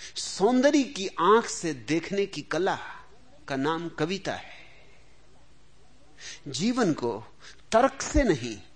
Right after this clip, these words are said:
प्रेम से पहचानने की क्षमता का नाम कविता है।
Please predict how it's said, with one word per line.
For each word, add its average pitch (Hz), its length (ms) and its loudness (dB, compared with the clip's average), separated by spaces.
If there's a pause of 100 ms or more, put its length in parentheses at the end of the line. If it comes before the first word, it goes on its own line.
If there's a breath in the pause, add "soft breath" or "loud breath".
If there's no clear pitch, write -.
(640)
प्रेम 208 300 6
से 180 220 -4
पहचानने 170 680 -2
की - 160 -12
क्षमता 170 540 -6
का 196 180 -2
नाम 196 300 -6 (2250)
कविता 120 340 -6
है। - 260 -14